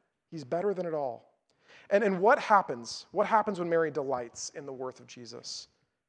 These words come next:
The end of verse three, where we see the effect of delight. John says, "The house was filled with the fragrance of the perfume." In other words, delight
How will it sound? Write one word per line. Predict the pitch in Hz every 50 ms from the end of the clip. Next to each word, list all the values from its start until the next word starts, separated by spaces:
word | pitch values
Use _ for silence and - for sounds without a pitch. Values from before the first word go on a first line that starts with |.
| _ _ _ _ _ _ _ _ _ _ -
The | 165 185
end | 190 190
of | 175
verse | 160 175 151 - -
three, | - 151 151 147 135 127
where | 123 131 135
we | 131
see | 127 - 151 143
the | 127 135
effect | 127 - - - - 135 127 120 - - - -
of | 127 117
delight. | 123 117 110 113 110 107 - - - - _ _ _ _ _ _ _ _ _ _ _ _ _ _ _ _ _ _ _ _ _ _ _ -
John | 165 175 170 165
says, | - - 170 160 147
"The | 131 147 135
house | - - - - 175 180 190 196 202 - - - - 294
was | 156 139 135 123 - -
filled | - - - - - - 156 147 135 120 - 123 - - - _ _ _ _ _ _ _ -
with | - 151 -
the | -
fragrance | - - - - 151 156 147 147 131 131 135 131 127 -
of | - 127
the | 135
perfume." | 123 - 131 - - - 135 127 123 120 117 113 _ _ _ _ _ _ _ _ _ _ _ _ _ _ _ _ _ _ _ _ _ _ _ _ _ _ _ _ _ _ _ _ _ _ _ _ _ _ _ _ _ -
In | 175 190
other | 208 202
words, | 214 208 190 147 - - - _ _ _ _ _ _ _ _ - 156
delight | 151 185 170 165 170 185 214 233